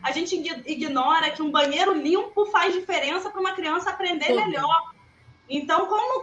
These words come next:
Speaker 1: como que a formação de todos os técnicos da escola não iriam influenciar, né? Essa compreensão, os técnicos participam das políticas da instituição, os técnicos participam das decisões, participam do cotidiano. Se eu tenho um técnico que não entende o valor de um trabalho de pesquisa trabalhando na biblioteca,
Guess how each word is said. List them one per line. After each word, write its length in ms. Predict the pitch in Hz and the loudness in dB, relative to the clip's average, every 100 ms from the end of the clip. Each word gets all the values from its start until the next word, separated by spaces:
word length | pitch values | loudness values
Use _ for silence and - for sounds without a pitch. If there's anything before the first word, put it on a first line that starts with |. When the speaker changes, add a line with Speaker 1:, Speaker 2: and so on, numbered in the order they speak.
| - | 2
Speaker 1:
como 500 | 415 480 554 523 403 | 8 10 10 6 2
que 60 | |
a 100 | 392 | 2
formação 580 | 381 370 339 349 349 349 | 4 4 2 0 -2 -2
de 100 | 311 | -4
todos 400 | - 381 415 - | -2 2 2 2
os 160 | 381 - | -2 -2
técnicos 500 | 311 311 311 302 294 | -2 0 -2 -8 -6
da 80 | 294 | -8
escola 400 | - 285 294 330 | -6 0 2 2
não 240 | 311 311 | -2 -2
iriam 340 | 311 302 311 | -4 -4 -4
influenciar, 720 | 311 294 294 285 285 254 254 254 | -4 -4 -6 -6 -2 0 2 2
né? 220 | 262 269 - | -2 -2 -10
Essa 180 | 254 262 | -8 -6
compreensão, 640 | 302 302 302 302 302 302 302 | -2 -2 -2 -4 -2 0 0
os 120 | 302 | 0
técnicos 340 | 302 302 285 | -2 -2 -4
participam 480 | 311 302 - 320 311 | -4 -4 -6 -8 -4
das 140 | 294 | -4
políticas 680 | - 294 285 381 381 - 311 | -4 -6 -2 0 -2 -6 -8
da 80 | 269 | -8
instituição, 760 | 277 - 269 - 240 254 269 - - | -10 -10 -12 -6 2 2 2 -4 -12
os 160 | 277 | -10
técnicos 360 | - 320 330 - | -2 -2 -2 -6
participam 440 | 311 311 - - | -4 -4 -6 -6
das 220 | 294 339 370 | -2 0 0
decisões, 640 | 339 - 247 262 302 - - - | -6 -8 -2 0 0 -2 -8 0
participam 400 | 330 370 359 311 | 0 0 -2 -2
do 100 | 370 | -2
cotidiano. 640 | 349 330 254 254 277 294 | -4 -6 -4 2 2 2
Se 60 | |
eu 60 | 320 | -2
tenho 200 | 381 359 | 0 0
um 60 | 370 | 2
técnico 340 | 339 330 302 | 0 0 -6
que 80 | 330 | -4
não 100 | 330 | -4
entende 640 | 320 - 320 320 247 233 - | -2 0 0 0 -2 -6 -12
o 100 | - | -4
valor 360 | 294 302 294 339 | 6 6 8 4
de 60 | 330 | 2
um 60 | |
trabalho 320 | 320 294 277 | 0 2 2
de 80 | 277 | 0
pesquisa 580 | - 254 - 330 381 330 | -2 -4 0 2 2 2
trabalhando 460 | 269 262 254 277 269 | 0 2 2 0 -2
na 60 | |
biblioteca, 760 | 254 214 - 311 370 392 - | -2 -2 -2 0 0 0 -4